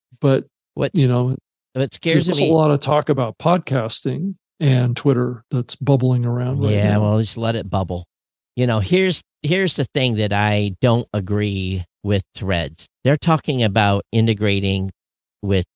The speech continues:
Speaker 2: Fediverse and Mastodon.
Speaker 1: Mm-hmm.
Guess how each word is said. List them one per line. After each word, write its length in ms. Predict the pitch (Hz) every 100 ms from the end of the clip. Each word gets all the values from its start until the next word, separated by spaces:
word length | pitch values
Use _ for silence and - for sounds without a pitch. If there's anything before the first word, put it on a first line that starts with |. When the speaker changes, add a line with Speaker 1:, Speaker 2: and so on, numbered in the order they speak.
| -
Speaker 2:
Fediverse 580 | 101 87 82 76 - - _ _ _ _ _ _ _ _ _ 107
and 520 | 110 104 101 98 98 -
Mastodon. 680 | 104 104 - 98 85 82
Speaker 1:
Mm-hmm. 200 | 82 87